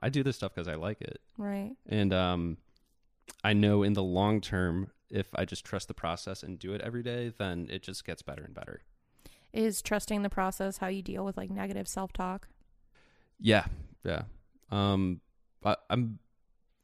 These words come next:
Speaker 1: lucky that I've gone through enough work on negative self-talk that I don't deal with it so much anymore. Um, but I definitely would put myself down. I wouldn't think I was so great. Um,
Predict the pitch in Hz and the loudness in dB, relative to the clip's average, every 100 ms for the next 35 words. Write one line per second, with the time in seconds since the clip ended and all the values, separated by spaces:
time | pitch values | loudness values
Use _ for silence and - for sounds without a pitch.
0 | _ _ 120 120 117 127 110 101 95 90 | _ _ 4 4 6 4 6 6 6 2
1 | - _ _ _ _ - - 107 101 98 | -8 _ _ _ _ -20 2 4 6 2
2 | 87 _ _ 104 101 95 92 - 90 90 | -2 _ _ 0 4 4 4 0 2 2
3 | 90 - 98 98 104 101 - 98 - 90 | 2 0 2 2 2 -2 0 -2 2 2
4 | 85 - 90 87 90 90 - - 87 95 | 2 0 0 0 2 0 0 2 4 4
5 | 110 - 127 120 123 131 127 139 139 - | 2 0 0 2 0 0 2 2 0 -4
6 | _ _ _ _ _ _ _ - 95 92 | _ _ _ _ _ _ _ 0 4 4
7 | 87 85 - _ - _ - 98 - - | 4 2 -4 _ -20 _ -2 0 0 -4
8 | 113 113 110 117 107 98 95 _ - - | -4 0 0 4 6 6 4 _ -20 -20
9 | - - _ - 107 101 - 98 - 85 | -20 -20 _ -4 -2 4 4 4 2 0
10 | - 104 98 90 85 92 82 80 82 80 | 2 4 4 2 2 -2 -2 -4 -2 -4
11 | - 80 78 104 113 - _ _ _ _ | -2 -6 0 2 2 0 _ _ _ _
12 | - 95 90 85 80 | -2 2 4 2 0